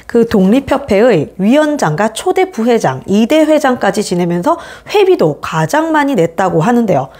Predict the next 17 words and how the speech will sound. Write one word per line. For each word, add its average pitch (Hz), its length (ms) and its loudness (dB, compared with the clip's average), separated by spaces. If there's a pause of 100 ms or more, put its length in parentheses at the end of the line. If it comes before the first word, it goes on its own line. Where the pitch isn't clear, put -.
(260)
그리고 311 300 2
그 240 220 0
독립문 311 760 2
현판에 330 540 0
쓰여 339 400 2
있는 294 280 -2
글씨도 185 600 0 (240)
이완용이 226 520 2
손수 311 320 -2
쓴 330 220 -2
것이고요. 160 560 -2 (400)
어, 214 300 2
그렇다면 254 400 0
여기서 175 200 -2
잠깐 180 500 -4
독립협회란 285 720 0
무엇인가? 156 640 0